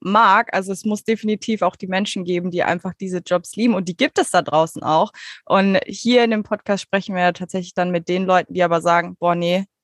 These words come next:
der Job, der gefällt mir einfach gar nicht.“ So wie jetzt bei dir, du hast gesagt, dein Job war richtig scheiße <laughs> und hattest gar keinen Bock drauf. Ähm, wie hat sich das, ähm, also wann genau hat sich das für dich geäußert, dass du gesagt hast, „Boah, nee,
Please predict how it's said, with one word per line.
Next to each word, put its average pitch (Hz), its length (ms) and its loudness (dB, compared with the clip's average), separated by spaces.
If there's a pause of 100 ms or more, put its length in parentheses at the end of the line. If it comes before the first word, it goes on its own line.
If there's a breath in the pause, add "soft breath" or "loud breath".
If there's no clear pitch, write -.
(100)
der 185 100 -2
Job, 180 200 0
der 175 120 2
gefällt 175 320 -2
mir 170 120 -6
einfach 170 240 -6
gar 165 240 0
nicht.“ 180 280 -2
So 202 320 4 (140)
wie 196 140 -6
jetzt 190 200 -4
bei 180 140 2
dir, 233 340 4
du 196 400 -2 (480)
hast - 180 -4
gesagt, 202 340 0
dein 196 140 -2
Job 220 240 0
war 185 180 -2
richtig 226 480 -8
scheiße 247 480 0
<laughs> 320 1000 0
und 240 80 0
hattest 233 280 2
gar 226 120 2
keinen 262 220 -6
Bock 226 200 -4
drauf. 202 300 0 (380 loud breath)
Ähm, 240 280 0 (360)
wie 269 460 2 (200)
hat 285 180 -6
sich 302 160 -8
das, 269 300 0 (120)
ähm, 233 520 2 (600)
also 226 260 0
wann 294 300 0
genau 294 280 0
hat 285 160 -4
sich 254 140 -12
das 233 220 -2
für 240 100 -2
dich 220 200 -4
geäußert, 220 480 2
dass 226 140 -4
du 214 100 -10
gesagt 208 360 0
hast, 226 240 -2
„Boah, 196 180 2
nee, 226 420 0